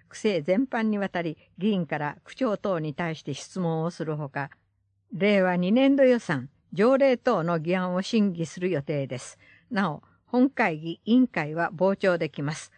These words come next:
車椅子を利用する方の傍聴席もあります。本会議の開始時間は午前十時からです。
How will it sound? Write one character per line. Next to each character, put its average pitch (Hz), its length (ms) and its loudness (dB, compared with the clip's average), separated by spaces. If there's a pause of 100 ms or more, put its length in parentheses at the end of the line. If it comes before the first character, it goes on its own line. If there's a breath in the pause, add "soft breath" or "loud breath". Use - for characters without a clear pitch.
(160 soft breath)
車 320 260 -4
椅 277 80 0
子 - 160 -2
を 175 80 2
利 185 80 -6
用 226 160 0
す 226 100 -14
る 208 80 -4
方 202 220 -2
の 170 100 -2
傍 190 220 -2
聴 214 160 0
席 175 240 -10
も 165 100 -4
あ 139 60 -4
り 127 100 -8
ま 143 140 -6
す。 - 120 -16 (220 soft breath)
本 240 220 2
会 220 240 -2
議 170 100 -4
の 175 80 0
開 180 260 -2
始 180 160 -10
時 165 120 -10
間 147 260 -4
は 151 160 -8
午 190 160 -4
前 165 220 -4
十 208 180 -2
時 151 80 -6
か 139 140 -12
ら 139 100 -10
で 120 140 -14
す。 - 180 -20